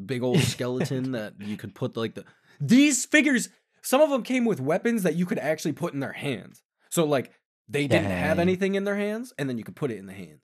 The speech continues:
Speaker 2: Oh,
Speaker 1: And
Speaker 2: yeah, I
Speaker 1: that's
Speaker 2: remember,
Speaker 1: tight.
Speaker 2: I think one wizard had, like, a staff or something.
Speaker 1: Yeah. No, that was mine. I got that growing up. That was mine.
Speaker 2: Oh.
Speaker 1: No, no, no, no, no, no, no. He had one. He had one.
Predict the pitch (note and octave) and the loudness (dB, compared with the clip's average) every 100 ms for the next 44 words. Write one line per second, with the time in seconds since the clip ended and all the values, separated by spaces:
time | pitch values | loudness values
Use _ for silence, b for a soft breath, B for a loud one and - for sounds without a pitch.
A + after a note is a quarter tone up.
0 | - F#3+ G#3 F#3 C#3+ E3 C#3+ - - - | 0 4 6 6 4 4 2 2 -6 -14
1 | - F2+ D#2+ D2+ A2 - - - D#3 F3 | -8 -6 -6 -8 -14 -14 -14 -6 -2 -2
2 | G2+ G#2+ A#2 G2+ G2 F#2 G2 F#2 G2 F2+ | 0 2 4 2 0 0 0 0 0 -2
3 | D#2+ - - F#2 G#2+ G#2 - E2 - F2 | -6 -8 0 2 2 0 -2 -12 -10 -8
4 | - - - E2+ - _ _ _ _ B2 | -8 -10 -12 -12 -14 _ _ _ _ -4
5 | A#2 - _ _ D#3+ F3 D3+ G3+ D3+ B2+ | -4 -6 _ _ -2 2 4 2 0 -2
6 | B2+ G#2+ G2 C3 C#3+ A#2+ A2 G2 F#2+ F#2 | -4 -6 -6 -4 -4 -4 -6 -8 -10 -12
7 | F#2 A2 A#2 G2+ F#2 F#2 F#2 F2 G2 - | -12 -8 -8 -8 -10 -8 -4 -4 -4 2
8 | B3 E4 F#4 F#4+ F#4 F#4 F4+ G3 - A#3+ | 4 6 8 8 8 6 6 2 2 4
9 | G3+ E3 D#3+ - G3+ D3+ C#3 | 4 2 -4 -2 0 0 -2